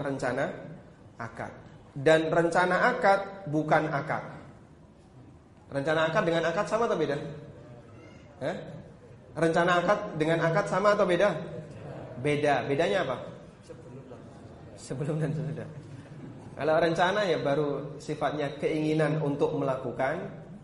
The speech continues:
Kalau akad berarti di situ sudah ada ikatan. Rencana nikah dengan nikah sama atau beda?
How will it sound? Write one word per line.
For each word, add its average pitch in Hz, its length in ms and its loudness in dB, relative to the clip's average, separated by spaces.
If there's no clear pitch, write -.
Kalau 151 240 4
akad 175 480 4
berarti 143 300 2
di 151 100 0
situ 151 240 -2
sudah 143 320 2
ada 135 180 2
ikatan. 123 520 -6
Rencana 165 400 2
nikah 180 300 2
dengan 170 240 2
nikah 185 180 2
sama 202 240 0
atau 208 80 0
beda? 196 320 2